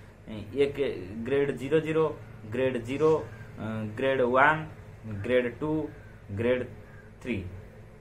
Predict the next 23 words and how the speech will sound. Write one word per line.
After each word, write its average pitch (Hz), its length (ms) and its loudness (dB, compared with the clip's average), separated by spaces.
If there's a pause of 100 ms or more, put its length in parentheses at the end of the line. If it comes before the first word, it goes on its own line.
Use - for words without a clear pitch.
पांच। 120 300 4 (920)
ग्रेड 151 380 4
ज़ीरो 139 240 4
ज़ीरो 104 360 0 (440)
ये 156 340 2 (220)
मेट्रोलॉजी 143 680 4
लैब 127 540 0
में 143 200 -6
यूज 127 260 -2
किया 110 180 0
जाता 92 260 -4
है। 98 180 -8 (560)
ग्रेड 147 500 2
ज़ीरो, 165 460 6 (300)
अ, 107 300 -8
क्वालिटी 147 380 0
कंट्रोल 143 420 0
पर्पस 131 480 -2
के 139 80 -2
लिए 131 140 -2
यूज 120 300 0
होता 101 260 -6
है 98 180 -10